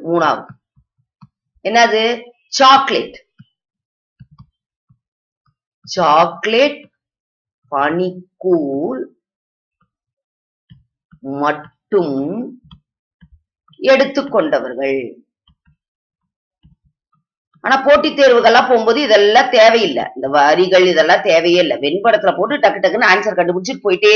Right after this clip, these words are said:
இருக்கணும். அதாவது டைமுக்கு ஏத்த மாதிரி, சிச்சுவேஷனுக்கு ஏத்த மாதிரி நீங்க செய்யணும். இப்ப chocolate பனிக்குள் மட்டும் எடுத்துக்கொண்டவர்கள் என்னது?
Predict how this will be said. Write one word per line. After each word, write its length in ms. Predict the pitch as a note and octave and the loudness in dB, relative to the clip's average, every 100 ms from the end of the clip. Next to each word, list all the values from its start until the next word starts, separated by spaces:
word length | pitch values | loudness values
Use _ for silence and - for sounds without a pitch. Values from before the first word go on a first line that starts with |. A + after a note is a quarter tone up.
| A3+ | 2
இருக்கணும். 300 | G3+ B2 - _ _ _ _ _ _ | 0 -6 -10 _ _ _ _ _ _
அதாவது 300 | - E3+ C4+ - - | 0 2 2 0 2
டைமுக்கு 460 | F#3 C#4 D#4 E4 C#4 | 4 4 4 4 2
ஏத்த 140 | C#4 G3 | 4 4
மாதிரி, 140 | G3 F3+ - | 2 0 -4
சிச்சுவேஷனுக்கு 640 | G#3 G3 D4+ D4 C4 G3 F#3 | -8 -2 -2 2 0 2 0
ஏத்த 140 | F#3 | 2
மாதிரி 180 | F3+ B3 | 0 0
நீங்க 160 | F#3 C#3+ | -4 -4
செய்யணும். 260 | D3 B2+ A#2+ _ _ _ | -6 -8 -12 _ _ _
இப்ப 140 | A#3 C#4 | 0 4
chocolate 380 | C#4 D4 D#4 - | 4 2 0 0
பனிக்குள் 340 | B3+ B3+ C4+ B3 G#3 | 0 0 -2 0 0
மட்டும் 360 | G3+ - D4 | 0 0 2
எடுத்துக்கொண்டவர்கள் 760 | A#3+ A#3 B3 G#3 G3 G3 G3+ G3+ | 2 0 -2 0 2 2 2 2
என்னது? 260 | F#3 F3+ | 2 2